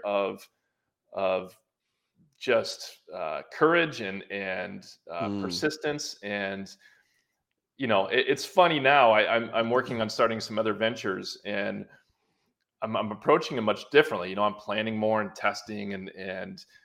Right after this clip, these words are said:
Speaker 1: uh, doing it more cautiously. And, and part of me just wonders, "Man, maybe I should just go all in on some of this and not,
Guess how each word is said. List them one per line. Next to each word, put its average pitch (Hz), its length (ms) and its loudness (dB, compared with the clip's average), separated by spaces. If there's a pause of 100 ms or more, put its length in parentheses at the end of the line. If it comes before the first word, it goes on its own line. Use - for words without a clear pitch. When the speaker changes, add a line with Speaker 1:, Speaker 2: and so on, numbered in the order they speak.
(180)
Speaker 1:
uh, 90 200 -6 (240)
doing 113 200 -4
it 113 120 -4
more 107 140 -2
cautiously. 117 680 -4
And, 104 220 -8
and 101 140 -16
part 120 200 4
of 117 80 -2
me 107 100 -2
just 101 300 -10
wonders, 104 480 -4 (560)
"Man, 113 160 -6
maybe 113 220 0
I 135 60 2
should 110 200 -8
just 98 180 -8 (180)
go 107 160 0
all 101 220 2
in 101 140 -6
on 107 100 -6
some 92 220 -10
of 85 40 -14
this - 200 -10
and 98 100 -8
not, 104 220 -2